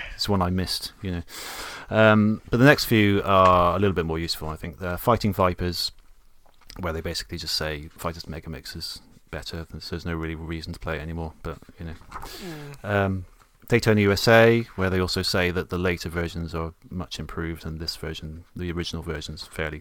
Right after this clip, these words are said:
Speaker 1: terrible. Virtua Tennis, which they quite like. Light Crusader, which I haven't played.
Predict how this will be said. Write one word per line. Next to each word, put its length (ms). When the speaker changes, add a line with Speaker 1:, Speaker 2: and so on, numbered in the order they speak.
Speaker 1:
terrible. 420
Virtua 280
Tennis, 480
which 120
they 80
quite 240
like. 380
Light 240
Crusader, 880
which 160
I 40
haven't 260
played. 340